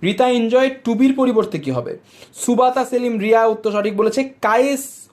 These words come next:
অলিও ঠিক বলেছে। আহ, না, মিট-, মিটিং, অভিষেক রয়ের উত্তর সঠিক হয়নি। এখানে তো হবে, "রিতা এনজয়েড being", "রিতা enjoyed being able to meet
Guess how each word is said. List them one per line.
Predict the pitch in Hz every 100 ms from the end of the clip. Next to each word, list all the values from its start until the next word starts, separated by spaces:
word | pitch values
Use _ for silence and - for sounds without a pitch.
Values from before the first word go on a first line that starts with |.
| _
অলিও | 165 202 220 220
ঠিক | 214 220 180
বলেছে। | 165 170 165 240 311 - _ _ _ _ _ _ _ _ _ _
আহ, | 143 147 147 147 147 139 - - _ _ _ _ _
না, | 175 180
মিট-, | 156 185 220 - _ 180
মিটিং, | 196 226 226 175
অভিষেক | 170 190 226 220
রয়ের | 220
উত্তর | 202 208
সঠিক | 196 185 185
হয়নি। | 185 196 339 - - -
এখানে | 156 220 247
তো |
হবে, | 240 175 202 - - - 139
"রিতা | 151 196 262
এনজয়েড | 254 185 190 190 240 330 - _ _ - 131
being", | 180 226 165 120 73 - _ _ _ _ _ _ _ _ _ _ _ _ _ _ - -
"রিতা | 165 190 254 -
enjoyed | 170 190 208 254 170
being | 143 208 233
able | - 170 180 247 254
to |
meet | 202 160 254